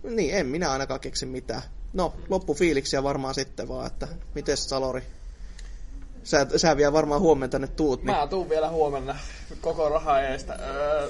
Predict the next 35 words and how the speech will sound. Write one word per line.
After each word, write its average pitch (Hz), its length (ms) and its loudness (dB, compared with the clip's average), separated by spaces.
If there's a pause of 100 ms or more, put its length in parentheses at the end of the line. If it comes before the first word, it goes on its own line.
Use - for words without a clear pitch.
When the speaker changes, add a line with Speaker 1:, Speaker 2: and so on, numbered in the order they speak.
(140)
Speaker 1:
<laughs> 196 500 4 (800)
Niin, 147 200 2
kun 147 100 10
on, 143 120 6
on 160 180 8
täytynyt 151 360 4
maksaa, 147 440 2
ei 135 80 2
mitään, 131 500 -2
niin - 120 -8 (220)
Speaker 2:
No 330 60 0 (160)
kyllä 240 340 6
sitä 247 120 2 (140)
bussia. 233 540 4 (1900)
Ruokaa 180 520 6
ja 151 60 2
kaikkea 156 400 0
vastaavaa. 151 520 0 (120)
Väsyttää 147 720 0 (280)
tänä 151 200 -2
aamuna. 139 420 0
En, 156 260 -6
siis, 151 160 -10
en, 151 320 -6
siis 143 300 -12 (1400)
huonoin 135 380 -4
asia 147 240 -6
koko 143 200 -6
messuissa, 147 560 -6
että 143 120 -10
miksi 143 200 -12
lauantai 139 520 -2
aukeaa 127 400 -4
jo - 100 -10
yhdeksältä. 135 760 -6